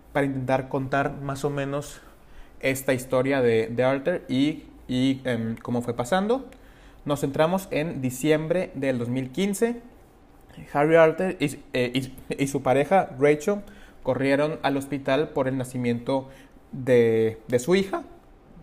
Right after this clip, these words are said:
Em, la niña no debía nacer hasta dentro de dos días más, pero Rachel sentía que el bebé ya estaba por nacer. Entonces, bueno, empacan una maleta para pasar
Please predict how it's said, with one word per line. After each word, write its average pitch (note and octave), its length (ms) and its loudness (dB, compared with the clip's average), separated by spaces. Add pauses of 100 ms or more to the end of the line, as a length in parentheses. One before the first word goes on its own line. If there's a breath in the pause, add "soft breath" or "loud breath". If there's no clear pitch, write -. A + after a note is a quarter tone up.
(520 loud breath)
Em, B2 400 2
la C3 160 0
niña D3 280 0
no D3 220 0
debía C#3+ 300 0
nacer C3+ 440 -2
hasta B2+ 300 -2
dentro C3 400 0
de C3 180 0
dos B2+ 220 -2
días C3 240 -2
más, E3 360 -4 (380 loud breath)
pero C3 360 6
Rachel C#3+ 500 2
sentía B2+ 540 -2
que C3 320 -2
el B2 160 0
bebé A#2 260 4
ya B2+ 80 2
estaba A#2 400 -6
por A2+ 140 -6
nacer. - 280 -12 (200)
Entonces, B2 260 -8
bueno, B2 220 -2
empacan B2+ 600 0 (280 loud breath)
una C3+ 180 0
maleta F#3 560 0
para B2 220 -4
pasar A#2+ 500 -4